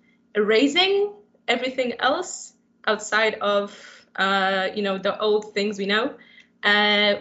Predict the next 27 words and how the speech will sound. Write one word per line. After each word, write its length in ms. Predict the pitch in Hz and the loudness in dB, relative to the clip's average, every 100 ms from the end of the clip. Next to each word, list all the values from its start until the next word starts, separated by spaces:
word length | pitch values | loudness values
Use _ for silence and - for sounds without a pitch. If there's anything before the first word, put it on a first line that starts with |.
| - | -2
and 220 | 214 214 | -4 -2
not 240 | 226 214 196 | 0 0 0
really 180 | 196 | -2
expanding 720 | - - - - 196 196 196 | -2 -6 -10 -4 -2 -2 -2
on 280 | 185 185 185 | -2 -2 -4
different 640 | 190 185 - 180 202 - - | -8 -8 -8 -8 -10 -14 -8
culture, 360 | - 202 - 220 | 0 0 -2 -6
different 320 | - - - | -8 -10 -4
countries, 600 | 202 202 214 202 208 - _ _ _ _ | -4 -4 -6 -8 -8 -12 _ _ _ _
and, 640 | 196 190 196 196 196 - - - | 0 2 2 -2 -6 -10 -10 0
um, 500 | 190 190 196 190 196 | 2 2 0 -2 0
not 280 | 196 - | 0 0
appreciating 720 | - - 214 - 214 196 196 196 | -6 -6 -6 -4 -2 0 -2 -2
those 180 | 196 | -2
differences. 680 | 196 208 247 262 359 - - - _ _ _ _ - | -2 -4 -4 -2 -4 -4 -12 -20 _ _ _ _ -2
And 500 | 208 214 214 220 208 - | 2 2 2 -2 -4 -2
also 360 | 214 226 226 | 0 2 2
a 40 | 208 | 2
lot 100 | 208 | 2
of 220 | 202 - - - | -2 -8 -20 -10
lecturers 560 | 208 208 - 208 196 196 - _ - | -2 -2 -2 -4 -2 -4 -12 _ -2
don't 200 | 208 214 | -2 2
really 220 | 220 214 | 0 0
realize 880 | 202 208 208 190 190 202 - - - _ _ | -2 0 0 0 -2 -4 -10 -14 -18 _ _
their 200 | 220 214 | 2 2
own 460 | - 226 247 262 277 - | 2 2 2 2 -2 -4
bias 720 | 226 226 262 359 - - - | 0 2 2 0 -6 -14 -16